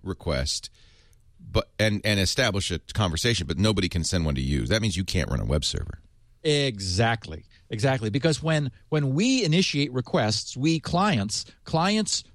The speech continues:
Speaker 2: begin issuing requests from port ten twenty-four and
Speaker 1: Right.
Speaker 2: upwards.
Speaker 1: Right.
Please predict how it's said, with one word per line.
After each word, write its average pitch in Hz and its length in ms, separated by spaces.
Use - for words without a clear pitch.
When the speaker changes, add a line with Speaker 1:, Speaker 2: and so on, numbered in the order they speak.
Speaker 2:
begin 190 600
issuing 165 460
requests 123 560
from 139 220
port 135 320
ten 156 280
twenty-four 135 960
and 127 160
Speaker 1:
Right. - 80
Speaker 2:
upwards. 98 640
Speaker 1:
Right. - 120